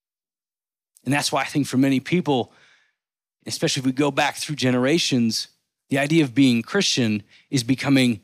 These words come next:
less and less acceptable. So while we live comfortably in a bubble today,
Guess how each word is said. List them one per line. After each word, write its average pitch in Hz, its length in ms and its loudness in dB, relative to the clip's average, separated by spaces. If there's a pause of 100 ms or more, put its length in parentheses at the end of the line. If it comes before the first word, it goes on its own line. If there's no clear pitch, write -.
(180)
less 135 320 -2
and 110 160 -2
less - 580 -2
acceptable. - 680 -8 (2500)
So 139 140 -2
while 147 160 4
we 180 200 2
live 170 480 2
comfortably 127 880 0 (920)
in - 80 -8
a 120 60 -4
bubble 120 280 -2
today, 104 540 -10